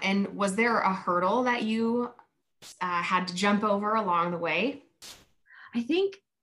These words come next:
Speaker 2: change. I think there's, there's always change, uh, as a, a hurdle to overcome. Our, our industry changes, um, staffing changes, you know, the people you work with, uh, the leaders you work for, that,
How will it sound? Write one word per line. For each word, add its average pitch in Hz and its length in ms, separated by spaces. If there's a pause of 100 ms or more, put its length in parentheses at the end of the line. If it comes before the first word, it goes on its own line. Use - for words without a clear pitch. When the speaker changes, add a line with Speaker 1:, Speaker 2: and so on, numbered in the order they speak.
(380)
Speaker 2:
change. 202 600
I 226 140
think 240 320
there's, 226 220
there's 220 320
always 202 360
change, 147 680
uh, 147 380 (200)
as 180 220
a, 143 120 (220)
a 190 80
hurdle 185 360
to 160 100
overcome. 139 680
Our, 151 260
our 175 180
industry 185 540
changes, 170 680 (320)
um, 139 420 (180)
staffing 165 640
changes, 160 440
you 160 100
know, 151 100
the 135 80
people 165 300
you 160 160
work 147 220
with, 151 240 (500)
uh, 139 220
the 147 100
leaders 160 400
you 160 100
work 147 280
for, 147 220
that, 147 260